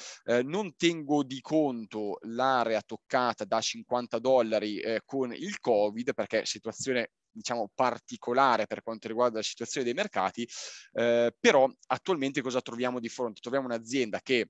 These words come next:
da inizio anno, dopo dei forti balzi, eh, perché comunque ha portato l'azienda a toccare anche i livelli di prezzo intorno ai, eh, duecento, duecentoventicinque, eh, dollari, vedete che poi,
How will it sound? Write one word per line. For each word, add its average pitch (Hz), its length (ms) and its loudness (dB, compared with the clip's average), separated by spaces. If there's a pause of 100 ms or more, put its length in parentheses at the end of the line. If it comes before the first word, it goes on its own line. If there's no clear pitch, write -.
(480)
da 120 220 4
inizio 127 460 0
anno, 131 260 4
dopo 131 300 -2
dei 127 200 2
forti 123 520 -2
balzi, 107 540 2
eh, 131 120 4
perché 110 200 -4
comunque 123 280 -8
ha 117 60 0
portato 117 400 -4
l'azienda 113 480 -2
a - 20 -4
toccare 120 480 2
anche 113 300 -2
i - 20 -8
livelli 113 240 -4
di 110 140 -8
prezzo 120 340 2
intorno 110 400 -4
ai, 113 180 0 (280)
eh, 110 160 -2
duecento, 120 800 -2
duecentoventicinque, 120 1120 -2 (240)
eh, 113 200 -2
dollari, 139 720 4
vedete 120 360 -2
che 143 120 -4
poi, 107 400 2